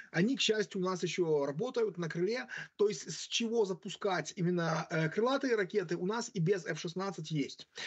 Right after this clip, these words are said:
Э, нету, к сожалению, того, о чем вы спрашиваете. Нету разрешения от, э, западных союзников. Вот, э, ничего в этом плане не менялось. Э, позиция, э, Байдена остается такой же ошибочной, именно вот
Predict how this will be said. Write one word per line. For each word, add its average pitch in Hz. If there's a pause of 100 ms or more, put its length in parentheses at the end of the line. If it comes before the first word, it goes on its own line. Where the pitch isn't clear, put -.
(240)
Э, 147
нету, 262
к -
сожалению, 202
того, 180
о 180
чем 180
вы 165
спрашиваете. 143
Нету 180
разрешения 151 (520)
от, 151 (120)
э, 151
западных 156
союзников. 247 (380)
Вот, 170
э, 160 (140)
ничего 240
в 190
этом 170
плане 160
не 165
менялось. 160
Э, 175
позиция, 202
э, 165
Байдена 170 (180)
остается 196
такой 185
же 165
ошибочной, 151
именно 196
вот 165